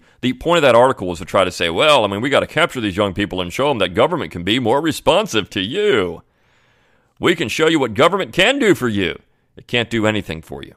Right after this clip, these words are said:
It never has been able to. It's a siren that will lead you to the rocks. Bernie Sanders is a siren. I mean, uh, now that's a pretty horrible image of Bernie Sanders, uh, sitting in a,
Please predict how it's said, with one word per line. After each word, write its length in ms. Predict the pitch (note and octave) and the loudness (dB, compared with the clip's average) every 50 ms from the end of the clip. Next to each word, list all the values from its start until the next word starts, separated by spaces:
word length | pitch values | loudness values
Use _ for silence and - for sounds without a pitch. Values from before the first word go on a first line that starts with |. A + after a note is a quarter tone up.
| _ _ _ _ _ _ _ | _ _ _ _ _ _ _
It 140 | - E2+ D#2+ | -16 -10 -4
never 240 | F2+ A2+ G#2+ A#2 G2 | -4 -2 -2 -2 -4
has 300 | G2 A2+ A#2+ B2 A#2 - | -4 -4 -4 -4 -4 -6
been 120 | - F2+ | -6 -6
able 220 | E2 E2 D#2+ D#2+ - | -6 -8 -8 -12 -16
to. 220 | - - - - _ _ _ _ _ _ _ _ _ | -18 -18 -20 -20 _ _ _ _ _ _ _ _ _
It's 180 | G#2 G2 - G#2 | -8 -6 -6 -6
a 40 | |
siren 580 | F#2+ - - - - A#2+ C3 C3+ B2 A2 G2+ F#2 | -6 -6 -4 -4 -2 -2 -2 -2 -2 -2 -2 0
that 140 | F#2+ F#2 E2+ | -2 -2 -2
will 140 | G2 F#2 F#2 | -4 -4 -2
lead 280 | G#2 B2 C3 B2+ G2+ | -2 -2 -2 -2 -4
you 100 | G#2 G#2+ | -6 -8
to 120 | F2 G#2 F2 | -8 -8 -8
the 80 | E2+ | -8
rocks. 680 | E2 F#2+ G2+ G2+ F#2 D#2 - - - - - - - - _ _ _ _ _ _ _ _ _ _ _ _ _ _ _ _ _ _ _ _ _ _ _ _ _ | -4 -2 0 0 0 -2 -4 -10 -10 -10 -8 -8 -10 -12 _ _ _ _ _ _ _ _ _ _ _ _ _ _ _ _ _ _ _ _ _ _ _ _ _
Bernie 320 | D#2 D#2 A#2+ B2 C3+ C3 | -2 0 2 2 2 0
Sanders 800 | A#2+ - - C3 B2+ B2 A2+ F#2+ E2+ D2 C#2+ D#2 F2 - - - - _ _ _ _ _ _ _ _ _ - | -2 -2 0 0 0 0 0 -2 -4 -4 -6 -10 -12 -14 -16 -16 -18 _ _ _ _ _ _ _ _ _ -8
is 160 | G#2 E2+ E2 | -8 -6 -6
a 40 | F2 | -8
siren. 760 | - - - - B2 C#3 D3 C3+ A2 F2 C2+ A1+ A1 - - _ _ _ _ _ _ _ | -8 -8 -6 -4 -2 0 0 -2 -2 -6 -8 -12 -16 -20 -20 _ _ _ _ _ _ _
I 40 | D#2+ | -16
mean, 140 | D#2 D#2 D#2 | -14 -12 -12
uh, 60 | C#2+ - _ _ _ _ _ _ _ _ _ _ | -14 -16 _ _ _ _ _ _ _ _ _ _
now 120 | - E2+ D#2+ | -8 -4 -2
that's 180 | F2+ E2+ - | -2 -4 -4
a 60 | - | -8
pretty 200 | - - G2 E2+ D#2+ | -10 -8 -8 -8 -6
horrible 460 | E2 F2 F#2 F2 E2 D#2 D2+ D#2 - - | -2 0 0 0 0 -2 -8 -12 -10 -8
image 320 | F#2+ F2+ D#2+ D2 D2+ - | -8 -6 -6 -6 -8 -8
of 120 | - D2+ C#2+ | -12 -8 -4
Bernie 240 | F2+ F2 E2 E2 | -4 -4 -4 -6
Sanders, 500 | D#2+ - F2+ E2+ E2 D2 C#2+ D2 - - | -8 -6 -6 -6 -4 -6 -10 -12 -12 -12
uh, 200 | - D#2 C#2 C#2+ | -12 -12 -12 -12
sitting 320 | - - - F2+ E2+ E2+ E2 | -10 -8 -6 -6 -6 -6 -8
in 80 | D#2 | -8
a, 160 | C2 C#2 E2 | -10 -12 -14